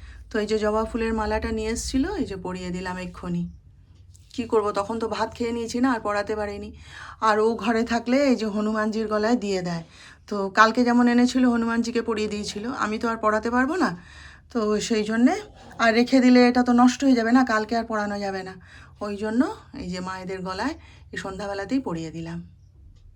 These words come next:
এই যে দেখুন, এবার এই তুলসী তলায় ধূপটা দিতে আসবো,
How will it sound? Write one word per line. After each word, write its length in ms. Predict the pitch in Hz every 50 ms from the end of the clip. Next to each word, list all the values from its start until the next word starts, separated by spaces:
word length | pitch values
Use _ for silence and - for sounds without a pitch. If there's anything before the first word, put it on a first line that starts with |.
| - _ _ - - - _ _ _ - _ _ _ _ _ - - - _ _ - _ - - -
এই 160 | - 180 175
যে 120 | 180 180 175
দেখুন, 340 | 180 185 - - 240 247
এবার 280 | 254 - 190 190 196 190
এই 80 | 190 190
তুলসী 340 | - 190 190 190 - 208
তলায় 260 | 208 208 202 202 202 190
ধূপটা 320 | 175 185 185 - - 208
দিতে 240 | 202 196 190 - 208
আসবো, 380 | 208 208 190 196 247 269 302